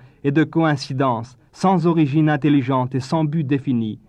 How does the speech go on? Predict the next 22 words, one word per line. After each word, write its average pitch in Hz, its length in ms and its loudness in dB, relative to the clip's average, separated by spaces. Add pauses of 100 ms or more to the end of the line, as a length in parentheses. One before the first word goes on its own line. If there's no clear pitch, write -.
(300)
et 151 80 2
si 180 140 -2
notre 185 280 0
vie 190 160 2
doit 156 180 0
fatalement 175 580 0
être 151 220 0
engloutie 156 560 0
dans 147 120 -2
le 127 120 0
néant 151 340 2
de 127 80 -2
la 120 140 0
mort, 135 380 0 (300)
après 147 320 -2
avoir 156 240 2
été 156 180 0
le 139 140 2
jouet 151 240 2
d'un 143 120 0
destin 143 340 -2
aveugle, 131 680 -2